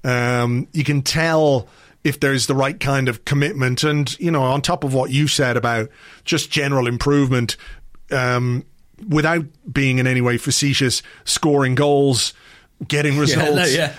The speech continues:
Speaker 1: No, I mean, I'm, and I'm, I'm not. I mean,
Speaker 2: No, no.
Speaker 1: one of the metrics I think that we were looking for before this season started was, you know, I think we, how many goals did we score last season? Fifty-five or fifty-eight in the Premier League? I mean, that's nowhere near enough.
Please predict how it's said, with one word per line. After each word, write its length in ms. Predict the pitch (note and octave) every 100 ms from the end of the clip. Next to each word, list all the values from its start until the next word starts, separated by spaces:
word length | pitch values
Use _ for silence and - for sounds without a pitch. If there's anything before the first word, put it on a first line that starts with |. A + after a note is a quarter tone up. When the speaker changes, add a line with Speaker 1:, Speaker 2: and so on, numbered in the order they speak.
| -
Speaker 1:
No, 180 | B3+ G#3
I 80 |
mean, 140 | F3+ F#3
I'm, 160 | F3 -
and 160 | E3+
I'm, 300 | E3+ E3 F3+ -
I'm 160 | D#3+ F3
not. 220 | A#3 D#3+
I 80 | D3
mean, 340 | D3+ D3 C#3+ - _ _ -
Speaker 2:
No, 220 | A#2+ D3+
no. 160 | D#3 B2+ -
Speaker 1:
one 240 | C#3+ F#3+
of 80 | D3
the 80 | E3
metrics 480 | E3 F#3+ E3+ - C#3+
I 80 |
think 180 | C3 E3+
that 80 | D3+
we 140 | C3+
were 180 | B2+ A#2
looking 380 | C3 F3+ F#3 C#3
for 320 | - B2+ A#2+
before 340 | A2 - D3 B2+
this 160 | B2
season 340 | - C#3+ A#2+ A2+
started 480 | - D3 C#3 A2+ A#2
was, 280 | A#2+ A#2 - - - -
you 80 | -
know, 80 | B2
I 80 | C3+
think 160 | D3
we, 300 | C#3 C3+ C3+
how 140 | C#3 E3
many 140 | F#3
goals 240 | G3 G3
did 100 | F3+
we 100 | G3
score 280 | - G3+ G3+
last 240 | F#3+ F#3+ A#3
season? 240 | F#3+ F#3+
Fifty-five 720 | - - F#3 F#3+ F#3+ G3+ F3+
or 60 | D3
fifty-eight 580 | - G3 G3+ G3 G#3 G#3
in 120 | E3+
the 40 |
Premier 340 | - F#3+ G3 F#3+
League? 320 | G3+ G3+ E3+ - - - - -
I 40 |
mean, 140 | D3 D#3
that's 260 | D#3+ -
nowhere 520 | E3 D#3 D#3 D3 C#3+ C#3
near 420 | C3+ C#3+ C#3+ A#2+
enough. 340 | F#2 F2 -